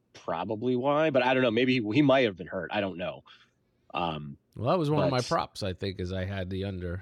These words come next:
Speaker 2: I def-, uh, his under. So I,
Speaker 1: Yeah.
Speaker 2: I, I expect
Speaker 1: Yeah.
Speaker 2: our run defense has been good, like, w-, especially if it's, like, that kind of bruising, like the, you know, the Chubbs and the, the, you
Speaker 1: Yeah,
Speaker 2: know,
Speaker 1: it's
Speaker 2: Pierce.
Speaker 1: usually
Speaker 2: Like, we
Speaker 1: the,
Speaker 2: could
Speaker 1: the, the
Speaker 2: sh-, we could shut
Speaker 1: quarterbacks, the
Speaker 2: those
Speaker 1: running
Speaker 2: guys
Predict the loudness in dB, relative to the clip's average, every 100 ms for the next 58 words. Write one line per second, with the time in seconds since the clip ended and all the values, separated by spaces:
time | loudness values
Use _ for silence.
0 | -8 -8 -6 -8 -8 -10 -6 -2 0 -2
1 | -2 -4 -6 -8 _ _ _ _ _ _
2 | _ _ -14 -8 -6 -6 -2 2 2 0
3 | _ _ -8 0 2 4 2 2 0 4
4 | 4 4 2 2 -2 0 -2 0 0 0
5 | 0 0 0 0 0 -2 -6 -4 -2 -4
6 | 0 -2 0 0 0 -2 -2 -2 -4 -2
7 | -2 -2 -2 -2 0 0 0 -2 -6 -10
8 | _ _ _ -4 -2 -2 -2 -2 0 -2
9 | 0 0 -2 0 0 0 -2 -4 -4 -2
10 | -2 -4 -6 _ _ _ _ _ _ _
11 | _ _ -4 -4 -4 4 4 4 0 2
12 | 4 4 6 4 4 2 2 -2 0 2
13 | 2 2 -2 -2 0 0 0 -4